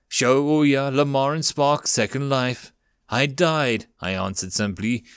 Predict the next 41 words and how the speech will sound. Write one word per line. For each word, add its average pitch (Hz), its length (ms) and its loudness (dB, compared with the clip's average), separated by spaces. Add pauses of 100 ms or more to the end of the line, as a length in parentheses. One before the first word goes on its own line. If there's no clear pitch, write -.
(140)
"and 131 180 2
before 175 360 4
you 208 160 0
ask, 165 420 0
I 160 140 0
don't 135 260 0
know 101 200 -2
how. 113 500 0 (360)
I 92 120 2
was 113 180 2
at 127 120 2
home, 120 420 0
and 127 180 -2
then 123 200 0
there 123 100 2
was 123 140 -2
a 147 40 -4
flash 120 360 0
of 131 140 -6
light, 107 300 0 (240)
and 202 200 2
then 131 160 2
I 101 80 2
was 85 240 -6
a 85 60 -14
fork. - 580 -2 (320)
From 135 240 2
what 131 140 0
I've 131 140 -2
been 135 180 -4
able 123 280 -2
to 143 120 -8
gather, 117 420 0
there 110 200 2
was 131 180 0
probably 123 480 0
a 143 60 0
god 123 360 2
involved 120 460 2
in, 113 240 0
uh, 107 120 0